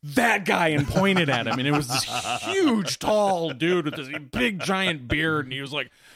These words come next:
Speaker 1: "Yeah, I can help you." And he literally knew everything.
Speaker 2: Yeah.
Speaker 1: <laughs> And I'm like, "This is awesome." I was kinda hoping that somebody would know, like, maybe a quarter of what this guy knew. I was not expecting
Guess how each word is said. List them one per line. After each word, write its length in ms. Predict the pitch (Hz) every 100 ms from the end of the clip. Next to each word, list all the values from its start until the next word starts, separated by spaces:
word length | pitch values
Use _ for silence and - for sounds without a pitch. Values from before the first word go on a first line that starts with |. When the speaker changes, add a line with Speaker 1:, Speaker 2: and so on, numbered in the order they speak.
| - 156 _ -
Speaker 1:
"Yeah, 160 | - -
I 140 | 165
can 120 | 165
help 200 | 120 117
you." 160 | 110 107 _ -
And 120 | 151 156
he 180 | 190 165
literally 540 | 143 156 147 131 127
knew 200 | 120 120 -
everything. 580 | 135 113 110 98 92 - _ -
Speaker 2:
Yeah. 180 | 80
Speaker 1:
<laughs> 100 | - - - - 784 880 906 906 906 932 906
And 140 | 202 208
I'm 140 | 214
like, 240 | 202 151 - - -
"This 200 | 381 330
is 140 | 196
awesome." 420 | 175 262 320 135 - - 202
I 80 |
was 160 | 294 302
kinda 320 | 302 233 170
hoping 680 | - - 269 - 151 139 156 151
that 180 | 143 -
somebody 340 | 190 170 156
would 220 | 143 135
know, 260 | 139 127 123
like, 340 | 127 127 -
maybe 380 | 156 131 123 131 -
a 80 |
quarter 420 | - - 269 139 110
of 140 | 110
what 180 | 113 104
this 180 | 110 -
guy 220 | 104 101
knew. 180 | 104 - _ _ _ _ _ _ -
I 100 | 147
was 160 | 165 165
not 160 | 208
expecting 680 | 196 - 180 170 135 113 107